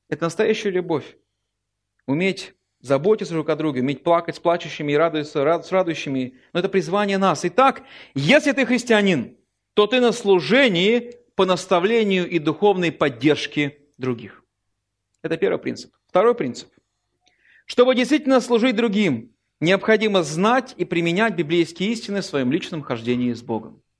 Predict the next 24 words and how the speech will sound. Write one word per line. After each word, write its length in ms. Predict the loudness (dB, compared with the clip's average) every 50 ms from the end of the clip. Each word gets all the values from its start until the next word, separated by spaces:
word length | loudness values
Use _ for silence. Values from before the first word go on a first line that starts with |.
| _ _ _ _ _ _ _ _ _ _ _
Необходимо 500 | -2 -2 0 0 2 0 2 2 0 -2
знать 320 | -2 0 0 0 0 -2 -4
и 40 |
применять 320 | -6 -6 -4 -2 -2 -2 0
библейские 380 | 0 -2 -2 -2 -4 -4 -4
истины 200 | -4 -4 -4 -6
в 40 | -4
своём 200 | -2 -2 -2 -2
личном 240 | -2 -4 -4 -6 -6
хождении 340 | -4 -4 -4 -4 -4 -6 -6
с 120 | -6 -6
Богом. 400 | -4 -2 -2 -2 -4 -8 -18 _ _ _ _ _ _ _ _ _ _ _ _ _ _ _ _ _ _
Причина, 300 | -2 0 2 2 2 4
по 80 | 4 2
которой, 500 | 2 2 4 4 4 6 4 4 2 0
э, 540 | -2 -2 0 4 4 6 6 6 4 4
Павел 440 | 2 0 2 4 4 6 6 6 4 4
так 160 | 2 0 0
смело 400 | -2 0 2 4 6 6 6 6
заявляет, 500 | 6 4 4 4 6 6 6 6 4 4
что 140 | 2 2 2
они 120 | 2 2
способны 680 | 0 -2 0 -2 -2 0 2 4 6 6 4 4 2 0
наставлять, 760 | 0 0 -2 0 0 0 2 4 4 4 4 2 2 -4